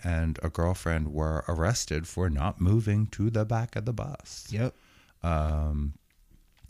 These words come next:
Speaker 1: wherever they were sitting, the seat behind them where the bus driver told them to move was broken, and they said, "We're not moving."
Speaker 2: Right.
Speaker 1: Uh, bus driver refused to move, called the police. They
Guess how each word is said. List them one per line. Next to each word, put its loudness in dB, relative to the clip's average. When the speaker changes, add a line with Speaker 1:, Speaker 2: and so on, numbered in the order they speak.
Speaker 1:
wherever 4
they 4
were 2
sitting, 4
the 4
seat 0
behind 2
them 4
where 4
the 0
bus -2
driver -2
told -2
them 0
to -4
move 2
was -4
broken, 0
and 2
they 0
said, -6
"We're -4
not 0
moving." -4
Speaker 2:
Right. 0
Speaker 1:
Uh, 2
bus -2
driver -2
refused -6
to 0
move, 6
called -4
the -6
police. -2
They -2